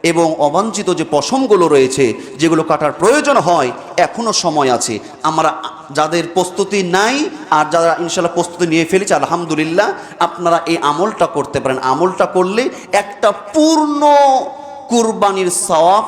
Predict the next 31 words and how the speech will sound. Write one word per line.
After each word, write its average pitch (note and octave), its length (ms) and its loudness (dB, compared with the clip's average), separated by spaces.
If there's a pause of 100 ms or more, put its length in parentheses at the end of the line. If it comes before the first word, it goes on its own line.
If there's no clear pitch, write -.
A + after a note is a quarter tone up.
তারা D3+ 160 2
আমল D#3 480 -2
নামায় B2+ 300 0
দিয়ে A2 200 -2
দেওয়া G2+ 220 0
হয়। F2+ 240 -10 (520)
তারা A3+ 180 2
কুরবানি B3 560 0
নাই, C3 320 -2 (260)
আপনারাও F#3 520 0
যদি F3 180 -4
সওয়াবের D3+ 460 0
নিয়ত C3+ 360 -4
করতে C3 400 -2
পারেন, D3+ 320 0 (180)
আল্লাহ C#3 360 0
পাক B2+ 200 0
চাইলে B2+ 220 0
আপনাদেরকে D3 680 -2
সওয়াব C3 380 0
দিতে B2 220 0
পারে C3+ 320 0
ইনশাআল্লাহ। C#3+ 1500 2 (220)
সম্মানিত F#3+ 440 0
হাজিরিন, C#3 560 -2
নয় D4 280 4
নম্বর B3 400 2
আমল F#3 380 2
হলো G#3 460 4 (200)
জিলহজ F3 400 0
মাসের D3+ 500 0